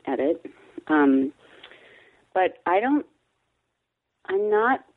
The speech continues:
as consistent as I would like to be. I mean, I think when I'm really in the throes of something, like, once I'm kind of in the zone on something, then I'm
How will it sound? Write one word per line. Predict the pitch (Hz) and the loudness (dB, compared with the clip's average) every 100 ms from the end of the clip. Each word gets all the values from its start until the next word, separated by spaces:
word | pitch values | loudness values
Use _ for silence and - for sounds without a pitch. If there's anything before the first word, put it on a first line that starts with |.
| _ _ _ _ _ - | _ _ _ _ _ -4
as | 180 175 | -4 -2
consistent | 175 160 - 160 - 156 - | 0 0 2 -4 0 0 0
as | 147 | 0
I | 143 135 131 - - _ - | 2 2 0 -4 -20 _ -14
would | - 156 | -6 -4
like | 135 135 131 _ - | 2 0 0 _ -12
to | 370 | -10
be. | 196 185 185 | -2 0 2
I | |
mean, | 160 160 | 2 0
I | |
think | 156 175 165 | 0 0 0
when | 165 165 | 0 2
I'm | 165 | 2
really | 170 175 | 2 2
in | 160 | 0
the | 151 - | -2 -4
throes | 139 143 165 | -2 -2 -4
of | - | -2
something, | 175 175 170 | 0 2 2
like, | 151 - | 0 0
once | 170 175 | -2 0
I'm | 202 175 151 - | -2 -2 -4 -6
kind | 151 | -4
of | 147 | -2
in | 143 | 0
the | 139 | -2
zone | 139 135 | -2 -4
on | 143 143 | -4 -2
something, | 160 156 147 | -4 -2 -2
then | 143 139 | -2 -2
I'm | 135 131 135 | -2 -4 -8